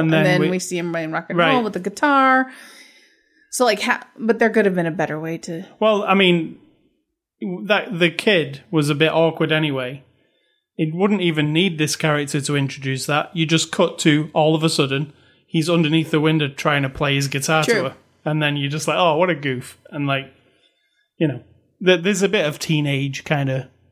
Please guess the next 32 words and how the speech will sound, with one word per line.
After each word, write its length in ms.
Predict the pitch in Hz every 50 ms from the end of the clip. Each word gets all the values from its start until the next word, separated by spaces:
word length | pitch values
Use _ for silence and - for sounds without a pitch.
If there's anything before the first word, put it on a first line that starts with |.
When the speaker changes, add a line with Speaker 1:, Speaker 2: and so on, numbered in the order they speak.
| _ _ _ _ _ _ _
Speaker 2:
stuff 420 | - - - - 160 139 131 - 143
in 120 | 135 127
here, 240 | 127 131 127 135 143
but 180 | 143 147 156 156
it 140 | 151 147 -
never 240 | 170 190 196 202 190
goes 480 | 156 139 139 147 147 160 170 170 160 160
anywhere, 380 | 165 175 185 180 185 196 190
does 140 | 185 185 180
it? 120 | 175 135
Nobody's 340 | 135 156 165 - - 160 165
Speaker 1:
Is 80 | 370 427
James 180 | 453 403 285
Wan 540 | 262 247 262 285 302 302 277 208 196 214 220
really 380 | 240 269 285 330 339 330 339 330
a 60 | 311
good 180 | 269 311 269 254
storyteller 720 | - - 277 262 269 285 302 285 - 302 311 302 302 302
if 100 | 277 -
we 100 | 233 220
really 400 | 214 233 269 277 277 277 285 277
think 240 | - 285 269 254
about 320 | 233 208 196 185 180 185 185
it, 60 | 180
Speaker 2:
I 40 | 180 196
think 120 | 220 208
Speaker 1:
though? 60 | 240
Speaker 2:
he's 100 | 233 202
a 60 | 208 190
good 280 | 175 180 165 147 - - -
atmosphere 680 | 147 156 240 226 185 196 208 202 - - 220 214 220
builder 540 | 196 185 214 220 220 214 208 226 220 202 -